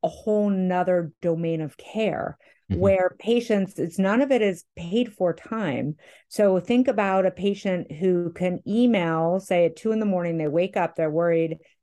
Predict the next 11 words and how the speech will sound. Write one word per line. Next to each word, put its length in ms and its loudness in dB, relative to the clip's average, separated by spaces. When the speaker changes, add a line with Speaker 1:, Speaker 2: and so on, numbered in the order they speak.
Speaker 1:
they 140 0
email 580 0
five 560 -2
things 720 -6
that 340 -2
they 100 4
wanna 320 0
talk 360 -4
to 120 -6
you 80 2
about. 480 -4